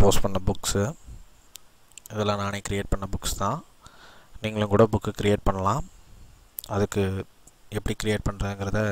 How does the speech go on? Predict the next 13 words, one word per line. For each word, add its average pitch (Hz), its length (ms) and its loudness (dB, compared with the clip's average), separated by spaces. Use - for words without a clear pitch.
தனியா 101 300 -8
ஒரு 101 140 -4
வீடியோ 101 280 2
வந்து 104 220 -4
கீழே 104 280 -2
லிங்க்ல 101 400 -4
கொடுக்குறேன். 101 380 -6
அந்த 101 180 -2
லிங்கை 98 320 0
பார்த்து 101 280 4
எப்படி 101 220 4
கிரியேட் 101 240 -2
பண்றதுன்னு 101 400 -6